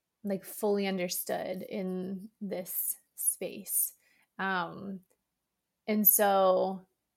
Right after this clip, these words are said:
I think the podcast really helped me with that because I could, like, go through the topics and identify, like, "Oh, this is what I'm really feeling and experiencing."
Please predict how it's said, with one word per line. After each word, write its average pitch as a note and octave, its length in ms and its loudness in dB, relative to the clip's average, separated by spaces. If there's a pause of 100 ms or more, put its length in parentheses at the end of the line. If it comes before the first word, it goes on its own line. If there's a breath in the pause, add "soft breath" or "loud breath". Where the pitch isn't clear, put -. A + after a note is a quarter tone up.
I G#3 120 2
think C#4 160 2
the G4+ 80 4
podcast G#3+ 600 0
really F#3+ 240 0
helped F#3 500 -4
me E4 180 -4
with F4 260 -2
that F#4 380 2
because A3 420 -2
I G3 140 2
could, A3+ 240 -4
like, F#3 220 -4
go G#3 300 2
through G#3+ 340 -2
the F#3+ 100 0
topics F#3+ 840 0
and G3+ 140 -4
identify, F#3+ 600 0
like, F3+ 200 0 (340 loud breath)
"Oh, A#3 220 6
this F#3+ 260 -2
is G#3+ 140 -4
what G#3+ 140 0
I'm G3 140 -2
really F3+ 540 -2
feeling A#3+ 460 0
and F#3+ 80 -8
experiencing." G3+ 1080 -6